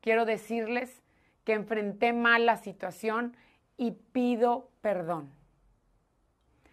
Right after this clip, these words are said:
Mi error fue no aceptar públicamente ese momento de mi vida en el que busqué ayuda a través de un curso. El fundador resultó ser un criminal,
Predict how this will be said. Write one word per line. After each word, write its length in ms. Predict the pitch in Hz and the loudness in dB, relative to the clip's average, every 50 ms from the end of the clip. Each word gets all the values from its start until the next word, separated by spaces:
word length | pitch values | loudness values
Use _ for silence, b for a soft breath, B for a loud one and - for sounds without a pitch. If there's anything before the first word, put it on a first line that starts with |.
| _ _ _ _ | _ _ _ _
Mi 160 | 208 220 233 | -4 0 0
error 400 | 226 214 220 262 294 330 349 - - _ _ _ _ _ _ _ _ _ _ _ _ | 2 4 6 8 8 8 6 4 -4 _ _ _ _ _ _ _ _ _ _ _ _
fue 200 | - 254 269 269 | 0 2 2 4
no 240 | 262 269 277 277 | 4 4 4 4
aceptar 600 | 277 277 269 262 220 - - - 233 233 220 208 - | 4 4 2 -2 -6 -2 6 8 8 8 8 4 -4
públicamente 680 | - 226 220 220 208 - 214 202 202 202 202 196 208 | -8 -6 -6 -6 -6 -6 -6 -4 -4 -6 -8 -8 -10
ese 140 | 202 202 214 | -10 -8 -8
momento 480 | 202 190 180 185 185 190 180 - 202 196 | -8 -8 -6 -8 -8 -10 -8 -8 -8 -8
de 100 | 185 185 | -8 -10
mi 160 | 175 170 160 | -10 -12 -12
vida 360 | 156 180 196 190 196 208 208 b b b b b b b | -10 -10 -8 -8 -8 -10 -12 b b b b b b b
en 140 | 196 208 208 | -8 -6 -6
el 120 | 202 196 202 | -6 -4 -4
que 80 | 214 | -4
busqué 360 | 196 196 196 - - _ 240 | -4 -4 -8 -12 -6 _ 4
ayuda 640 | 233 233 233 196 202 240 240 233 202 214 190 - - - | 6 6 6 4 0 -4 -4 0 0 0 0 0 -2 -4
a 140 | 202 185 175 | -6 -4 -2
través 280 | 185 175 170 175 170 | 0 0 0 0 -2
de 80 | 165 180 | -2 -6
un 80 | 170 156 | -10 -10
curso. 380 | - - 151 - - - - _ _ _ _ _ _ _ _ _ _ _ _ _ _ _ _ _ _ _ _ _ _ _ _ _ _ _ _ _ | -10 -10 -12 -12 -14 -20 -20 _ _ _ _ _ _ _ _ _ _ _ _ _ _ _ _ _ _ _ _ _ _ _ _ _ _ _ _ _
El 140 | 202 196 170 | -6 -6 -4
fundador 520 | 180 214 220 208 214 214 220 240 254 262 | -4 -6 2 6 6 6 8 8 6 6
resultó 480 | 262 277 269 - 220 196 - - 226 214 | 6 2 0 -2 -4 -4 -2 -2 -2 0
ser 160 | - 233 214 | 0 -2 -2
un 120 | 220 214 | -2 -4
criminal, 580 | 208 233 220 220 208 190 180 170 170 165 156 151 | -4 -6 -6 -4 -6 -6 -4 -4 -4 -4 -6 -8